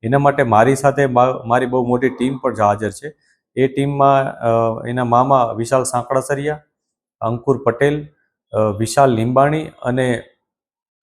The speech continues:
પિયુષ કુકડિયા, આ ચાર જણાનું નામ એણે લીધું હતું. આ પ્રકારની, અ, સ્કીમ એને સમજાવી હતી અને જે ભોગ બનનાર છે એને એવું પણ કીધું હતું કે,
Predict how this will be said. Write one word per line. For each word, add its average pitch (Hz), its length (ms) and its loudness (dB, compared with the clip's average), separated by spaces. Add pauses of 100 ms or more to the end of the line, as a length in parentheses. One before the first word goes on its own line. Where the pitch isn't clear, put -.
(360)
પિયુષ 143 280 4
કુકડિયા, 110 680 0 (120)
આ 120 120 2
ચાર 123 460 0
જણાનું 131 340 0
નામ 117 260 0
એણે 113 140 -2
લીધું 95 380 -4
હતું. - 200 -18 (400)
આ 123 100 4
પ્રકારની, 147 720 0
અ, 120 300 0
સ્કીમ 139 460 -8
એને 127 160 -2
સમજાવી 117 520 0
હતી 135 300 -8 (380)
અને 131 580 -2
જે 131 100 4
ભોગ 123 300 0
બનનાર 143 320 2
છે 139 240 0
એને 135 140 -4
એવું 135 200 -2
પણ 139 140 -6
કીધું 120 340 -8
હતું 147 140 -16
કે, 135 520 -2